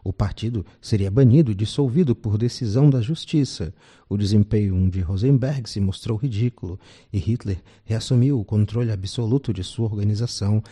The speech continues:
assim que foi libertado. As incursões político-filosóficas de Rosenberg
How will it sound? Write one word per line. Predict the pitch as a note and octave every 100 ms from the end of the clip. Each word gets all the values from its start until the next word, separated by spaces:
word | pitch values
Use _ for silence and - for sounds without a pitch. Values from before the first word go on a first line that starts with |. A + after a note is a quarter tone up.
| - -
assim | F#2 F2+ - G2
que | G#2 F#2
foi | - F#2
libertado. | F2 F2 G#2 - - D#2 - - - _ _ _ _ -
As | G#2+ A2 G2+
incursões | A#2 - G2 - - D3 C#3 G2+
político-filosóficas | - - F#2+ A2 C3 A2+ - - F#2 E2 G#2 G#2 F#2+ A#2+ A2 - G#2 F#2
de | F#2
Rosenberg | F2+ G2 A2+ A#2 A#2+ A#2 A2+